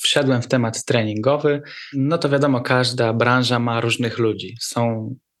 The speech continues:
tacy, których bardziej warto obserwować, a są tacy, których mniej. I tak ś-, y, szczęście chciało, że ja trafiłem na tych fajnych, którzy w-, zwracali uwagę na aspekt mentalny w tym wszystkim.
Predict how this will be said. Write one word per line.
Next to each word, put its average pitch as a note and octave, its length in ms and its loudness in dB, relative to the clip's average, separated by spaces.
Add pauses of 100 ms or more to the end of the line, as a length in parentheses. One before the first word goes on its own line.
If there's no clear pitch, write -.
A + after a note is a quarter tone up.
(100)
tacy, - 280 0
których A2 540 2 (100)
bardziej D3+ 640 2
warto D3+ 680 0
obserwować, F3 640 0
a D#3+ 40 -6
są F3 240 -4
tacy, D3 280 -4
których D3 420 -2
mniej. A#2 400 2
I A#2+ 60 -12
tak D3+ 160 -2
ś-, - 240 -4
y, B2+ 340 0
szczęście C3+ 480 0
chciało, C3+ 340 2
że B2 140 0
ja B2 100 0
trafiłem A#2+ 500 -2
na A#2+ 100 -4
tych A#2 240 -10
fajnych, E3+ 540 0
którzy C3 640 0
w-, A#2 140 -4
zwracali B2 540 2
uwagę A#2 340 2
na A2+ 120 0
aspekt - 360 -6
mentalny A#2+ 500 2
w A#2+ 60 -6
tym G#2+ 140 -8
wszystkim. C#3 540 0